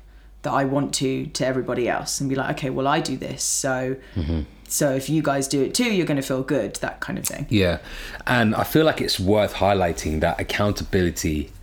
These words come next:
Speaker 2: is such a very general kind of broad topic, but we're not talking about things that are gonna reinvent the wheel here. These are very simple elements and things that you can practice just to, you know, exactly like we say,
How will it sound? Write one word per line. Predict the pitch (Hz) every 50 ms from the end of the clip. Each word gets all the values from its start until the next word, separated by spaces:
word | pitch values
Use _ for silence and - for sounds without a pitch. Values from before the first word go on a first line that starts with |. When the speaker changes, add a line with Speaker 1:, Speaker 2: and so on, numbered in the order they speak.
| - - - - - - - -
Speaker 2:
is | - 92 -
such | - 110 - - -
a | 87
very | 76 - 95 92 90 87 82
general | 76 - - 87 90 90 85 85 82 80 80 78 73 69 - - - - -
kind | - - 90 80
of | 73 -
broad | - 87 87 80 80 78 -
topic, | - - - 85 - - 78 - -
but | - 85 76 - - 78
we're | 90
not | 90 95 95 - -
talking | - 92 82 - 92
about | 85 78 76 67 - -
things | 95 85 80 73 -
that | 85 80 78 - - - - - - - - - - - - - - - - - - - - -
are | 98
gonna | 85 - 101 92
reinvent | 90 90 92 98 95 95 82 - 85
the | 92 90
wheel | 85 95 95 92
here. | 87 80 85 85 78
These | 71 98 101 92 90
are |
very | 82 78 78 - 92 90 87 85 80 76
simple | - - - - - 92 87 78 - - 95 85 80 78 - -
elements | 95 90 87 82 80 80 78 - - -
and | - - 73 71
things | - - 98 87 80 80 78 -
that | 62 -
you | 87 78
can | - 80
practice | 76 - 92 71 - - - 82 78 - -
just | - - - 90 - - - -
to, | - 87 90 - -
you | 98 92
know, | 90 85
exactly | 87 - - - - -
like | 85 76
we | 85 82
say, | - - 85 80 76 -